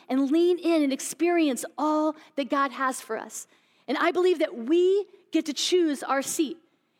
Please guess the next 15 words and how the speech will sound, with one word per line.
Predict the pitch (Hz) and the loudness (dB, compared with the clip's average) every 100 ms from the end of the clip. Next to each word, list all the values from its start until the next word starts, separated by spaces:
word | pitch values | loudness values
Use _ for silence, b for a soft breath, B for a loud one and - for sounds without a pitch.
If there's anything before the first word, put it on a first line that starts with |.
| _ | _
And | 277 294 | 0 0
the | |
seat | 285 - 370 403 | 0 0 0 2
that | 392 302 | 0 0
we | 311 302 | 0 0
choose | - 381 415 240 233 - - b - | 0 2 2 0 -4 -10 -16 b -4
is | 285 | -2
going | 311 311 | 0 0
to | 262 | 0
determine | 247 - 381 392 277 247 262 B - | -4 -4 -2 0 2 0 -4 B -4
the | 294 | -2
experience | - - - 370 359 254 247 247 | -2 -4 -2 0 0 0 -2 -2
that | 269 254 | -4 -2
we | 262 | -2
have. | 269 311 - - | -2 -2 -4 -16